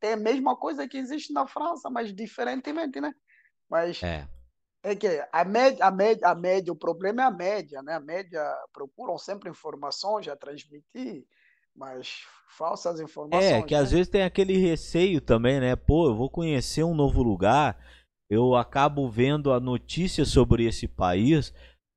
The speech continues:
Speaker 2: as notícias são, são da televisão, são pela internet.
Speaker 1: É isso.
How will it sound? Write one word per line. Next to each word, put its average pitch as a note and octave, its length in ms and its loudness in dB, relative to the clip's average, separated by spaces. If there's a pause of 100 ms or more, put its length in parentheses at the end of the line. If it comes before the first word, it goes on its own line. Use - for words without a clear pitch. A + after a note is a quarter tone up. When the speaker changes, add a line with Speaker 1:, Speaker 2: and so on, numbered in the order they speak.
(140)
Speaker 2:
as A2+ 140 -2
notícias C3 580 2
são, A#3+ 520 4
são A3+ 480 4
da G#3 180 4
televisão, F#3+ 1040 2
são G#2+ 720 -4
pela F#2+ 220 -8
internet. F#2+ 640 0
Speaker 1:
É D#3 140 -12
isso. - 160 -20